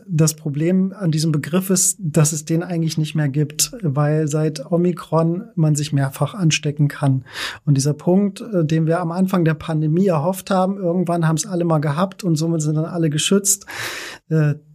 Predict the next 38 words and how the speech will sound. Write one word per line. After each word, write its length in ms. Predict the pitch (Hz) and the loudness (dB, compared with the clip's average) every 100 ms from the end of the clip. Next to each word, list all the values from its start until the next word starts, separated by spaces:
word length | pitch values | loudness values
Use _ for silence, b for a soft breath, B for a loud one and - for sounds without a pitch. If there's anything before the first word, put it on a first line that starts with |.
| - | -4
den 140 | 156 | 0
gibt's 260 | 147 151 - | 2 0 0
einfach 360 | 196 151 139 151 | 2 2 2 -2
jetzt 200 | 143 - | -2 0
nicht 220 | 143 - | 0 0
mehr, 220 | 143 135 | 0 0
sondern 260 | 143 147 147 | 0 0 2
man 140 | 147 | 0
kann 180 | 151 151 | 0 0
sich 160 | 139 | 0
mehrfach 300 | 156 185 190 | 2 2 0
anstecken 480 | 180 180 - 160 175 | -4 -2 0 0 0
und 80 | 165 | 0
man 160 | 151 147 | 0 0
kann 180 | 160 | 0
auch 100 | 151 | -2
immer 300 | 202 185 185 | 0 0 0
wieder 560 | 165 175 175 165 165 180 | 0 0 0 2 0 -2
Menschen, 380 | 160 180 - 156 | 0 0 0 0
die 100 | 151 | 0
vielleicht 320 | 165 156 151 | 0 0 -2
größere 480 | 147 165 190 180 175 | 0 0 2 0 0
gesundheitliche 560 | 151 156 170 156 156 | 0 0 -2 -2 -2
Probleme 400 | 151 143 147 170 | -2 -2 0 2
haben, 320 | 156 151 151 208 | 2 2 0 0
eben 240 | 160 151 | 0 0
auch 220 | 190 151 | 0 -2
immer 260 | 214 160 147 | 0 0 0
wieder 220 | 156 170 | 0 -2
anstecken. 580 | 156 135 - 143 143 120 B B B - | -2 -2 -2 2 2 2 B B B -8
Das 180 | 147 | 0
heißt, 260 | 147 147 - | 2 2 0
von 180 | - 160 | -4 -2
einer 80 | 151 | 0
Durchseuchung 640 | 156 151 185 175 175 170 | -2 0 2 0 0 -2
in 80 | 151 | -2
dem 180 | 160 160 | -2 -2
Sinne 300 | 156 156 | 0 0